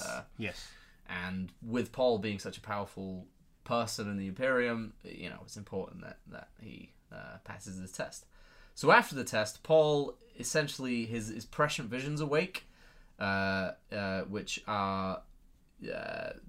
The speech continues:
Speaker 1: visions of the future that he sees, sometimes dreaming, sometimes awake. Um, they don't always come true exactly how they did, and I thought this movie s-, was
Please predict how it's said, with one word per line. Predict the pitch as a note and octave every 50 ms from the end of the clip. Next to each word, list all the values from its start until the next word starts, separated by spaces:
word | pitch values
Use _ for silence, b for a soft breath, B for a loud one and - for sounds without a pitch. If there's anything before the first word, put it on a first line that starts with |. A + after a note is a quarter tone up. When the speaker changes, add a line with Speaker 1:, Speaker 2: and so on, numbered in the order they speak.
| - - - - -
Speaker 1:
visions | - - A#2 C3 D#3 D3 D3+ C#3+
of | B2
the | A#2 G#2+
future | - A#2 G#2 F2+ - - F#2
that | F2+ E2 F#2
he | G#2 G2
sees, | - - - G#2+ G2 G2 G2 F#2+ -
sometimes | - - - B2+ A#2 A2+ - A#2+ A2 G#2+
dreaming, | G2+ - A2+ A2+ A#2 A#2 A#2 A2+ G#2+
sometimes | - - A2 G#2 - A2 G2 F#2
awake. | F#2+ F#2 G#2+ B2 C3 B2+ - - b b b b b b b b b b
Um, | - G2+ F#2+ F#2 F#2 F#2 F2+ F2+ F2+ F2+
they | A#2 G#2+
don't | B2 B2
always | B2+ B2+ B2 A#2+ A2
come | - B2+ G#2+
true | G2 - - C3 C#3 C#3+ D#3
exactly | D#3 C3+ G#2+ A2 G#2+ - - A#2+ G#2
how | G#2 G#2
they | G#2 G2+
did, | F#2 A2+ C3 D3+
and | D#3 B2+
I |
thought | G#2+ - B2 A#2+ A#2 -
this | A2+ G#2+ -
movie | A2 A2 A2 G2 G#2 G2 F#2 F2+ F#2
s-, | - - - - - - - - A#2
was | A2 G#2+ G#2 -